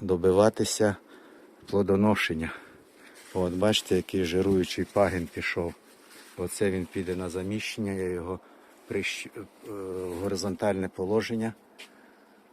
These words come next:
Ну, ну, от є поодинокі плоди, не можна сказати, що зовсім нічого не,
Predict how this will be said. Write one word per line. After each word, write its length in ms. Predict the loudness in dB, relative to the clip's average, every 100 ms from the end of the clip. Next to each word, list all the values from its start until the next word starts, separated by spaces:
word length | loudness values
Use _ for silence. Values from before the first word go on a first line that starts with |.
| _ -16 -10
Ну, 140 | -6
ну, 160 | -4 -4
от 180 | -6
є 160 | -2 -4
поодинокі 600 | -2 -4 -4 -4 -4 -8 -16
плоди, 300 | -10 -6 -6
не 100 | -4
можна 360 | -4 -6 -6 -10
сказати, 380 | -10 -10 -8 -8
що 260 | -8 -12
зовсім 460 | -8 -8 -8 -10 -10
нічого 360 | -10 -8 -8 -6
не, 180 | -8